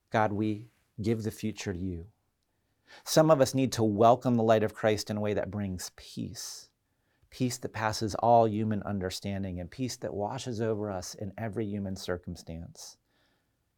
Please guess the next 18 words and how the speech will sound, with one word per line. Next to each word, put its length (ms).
Some 300
of 100
us 240
need 180
to 120
welcome 480
the 80
light 180
of 120
Christ 360
in 60
a 40
way 160
that 200
brings 400
love. 540
Love 360
for 320